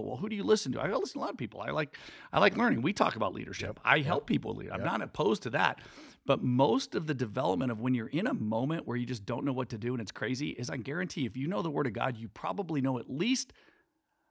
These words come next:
Speaker 1: the way you should be handling it.
Speaker 2: Yep.
Speaker 1: You might not know exactly the decision, but you know how you should be acting in this moment.
Speaker 2: Exactly.
Speaker 1: And a lot of times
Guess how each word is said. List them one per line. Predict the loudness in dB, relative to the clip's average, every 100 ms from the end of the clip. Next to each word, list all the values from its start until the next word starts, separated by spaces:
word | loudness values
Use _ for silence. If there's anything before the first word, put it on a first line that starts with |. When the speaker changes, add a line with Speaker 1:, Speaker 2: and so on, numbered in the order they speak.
| _ _ _ _ _
Speaker 1:
the | 6
way | 6 8 8
you | 8 6
should | 0 -2 -2
be | -2
handling | -4 -6 -10 -10
it. | -10
Speaker 2:
Yep. | -10 -12 _ _
Speaker 1:
You | 6
might | 10 10
not | 10
know | 8 8
exactly | 8 4 6 4
the | 4
decision, | 2 2 2 2 0
but | 0
you | 0 -2
know | 0 2 2 0 _
how | -12 -4 0 2
you | 0 -2
should | -4
be | -4 -4 -2
acting | -4 -4 -6 -8
in | -8
this | -8 -12 -12
moment. | -12 -12
Speaker 2:
Exactly. | -12 -12 -4 0
Speaker 1:
And |
a | 2
lot | 4
of | 2
times | 2 2 2